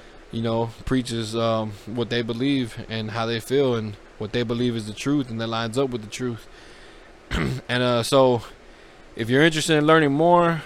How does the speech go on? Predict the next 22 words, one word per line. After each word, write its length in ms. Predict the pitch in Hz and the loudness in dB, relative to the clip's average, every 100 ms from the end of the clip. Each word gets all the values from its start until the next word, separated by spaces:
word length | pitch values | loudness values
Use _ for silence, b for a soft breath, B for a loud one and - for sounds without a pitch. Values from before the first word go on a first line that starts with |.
| - | -6
or 200 | 117 117 | -2 -2
if 80 | 117 | 2
you 100 | 147 | 2
wanna 180 | 156 147 | 4 4
know, 380 | 156 156 156 | 6 8 8
or 180 | 143 120 | 6 2
if 160 | 117 110 | 0 -4
you 80 | 113 | 0
don't 240 | 135 147 | 4 4
know 140 | 139 | 4
anything 300 | 139 147 139 | 2 2 0
about 320 | 131 123 143 139 | 0 4 4 4
it 180 | 135 | 2
and 80 | 120 | -2
you're 140 | 117 135 | -2 -2
interested, 420 | 123 - 135 123 | -2 -2 0 2
look 180 | 135 165 | 2 2
up 220 | 143 - | 0 0
the 80 | 123 | -2
American 420 | 127 131 120 117 | 2 0 -2 -4
Gospel 520 | 120 117 - 110 101 - B B B - | -2 -2 -4 -8 -8 -12 B B B -8
documentary. 640 | 113 107 104 107 104 104 | -2 -2 -2 -6 -6 -8